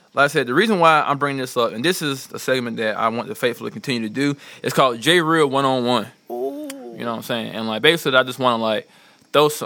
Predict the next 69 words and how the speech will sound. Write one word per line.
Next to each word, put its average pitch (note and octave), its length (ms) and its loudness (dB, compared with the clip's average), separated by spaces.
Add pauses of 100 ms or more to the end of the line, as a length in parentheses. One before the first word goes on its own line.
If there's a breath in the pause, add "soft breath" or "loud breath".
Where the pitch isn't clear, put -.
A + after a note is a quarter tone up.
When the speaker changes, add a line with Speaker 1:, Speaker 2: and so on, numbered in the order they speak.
Speaker 1:
a A2 40 -2
little C#3 160 2
bit C#3 100 0
of A#2 60 -4
stuff C3 200 2
that A2+ 100 -4
I C3 140 6
know C3+ 280 2
and A#2 100 0
also B2+ 340 0
be A#2+ 340 -6
educated C3+ 540 0
as G#2 220 -4
well. C3 380 2
So, A2+ 180 -4
like, G#2 320 2
those C3 200 2
of A#2 60 -8
you B2+ 80 0
who B2+ 80 4
are A2 60 2
watching, A#2 400 2
those A#2 160 -2
of A#2 60 -12
you B2 80 -2
who A#2 40 -2
are G#2+ 60 -4
listening, A#2 420 -4
that G#2 180 -2 (320 loud breath)
even D3+ 200 0
after C#3+ 200 0
you B2+ 80 0
hear C#3 180 4
this B2+ 160 -2
segment, C3+ 360 2
that G#2+ 180 -4
you C3+ 60 0
would A#2+ 100 0
come B2+ 220 -2
in A2+ 180 -4
and G#2+ 140 -8
even A#2+ 260 -2
educate B2+ 420 2
me A#2+ 240 -2 (300 loud breath)
even C#3 240 2
the A#2+ 100 2
more B2 400 4
if A2+ 220 -8
I've, A#2+ 220 0
like, G#2+ 280 -2 (160)
like, G2+ 200 -4
sk-, - 460 -16
like, G#3+ 160 0
skipped - 220 -4
over B2+ 160 2
something B2 380 0
or G#2 80 -4
whatever C3+ 200 6
the D3+ 60 -6
case A2+ 200 -4
may G#2+ 140 -6
be. A2 160 -10
But D3+ 320 0 (200 loud breath)
Speaker 2:
Yeah. C#3+ 140 -12 (340 loud breath)
Speaker 1:
I F3+ 40 2
wanna A3 120 6
talk F3+ 140 2
about, D3 320 4
like, A#2 300 0